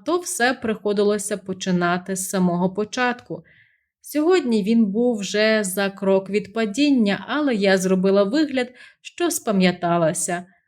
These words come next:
хоч розум у мене був холодний, як лід. Попросила його прийти завтра.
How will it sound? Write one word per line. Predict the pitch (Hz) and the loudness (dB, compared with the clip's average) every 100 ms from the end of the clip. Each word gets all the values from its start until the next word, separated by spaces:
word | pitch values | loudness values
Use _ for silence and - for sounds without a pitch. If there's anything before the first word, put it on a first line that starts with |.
| _ _ | _ _
хоч | 311 311 311 | -2 -2 -2
розум | 202 240 339 311 277 - | -2 2 2 2 -2 -2
у | 202 | 0
мене | 202 214 226 208 | 2 2 2 2
був | 185 190 | 2 0
холодний, | 190 185 202 285 294 196 180 | 0 0 2 0 0 0 0
як | 175 170 - | 0 -2 0
лід. | 180 175 160 - _ _ _ - _ _ - | 0 2 0 -8 _ _ _ -20 _ _ -8
Попросила | 254 349 349 381 339 | -2 0 0 2 2
його | 247 196 226 | 2 0 -2
прийти | 233 226 220 240 233 | -2 -4 -2 0 0
завтра. | 220 185 185 170 160 | 2 0 0 -6 -8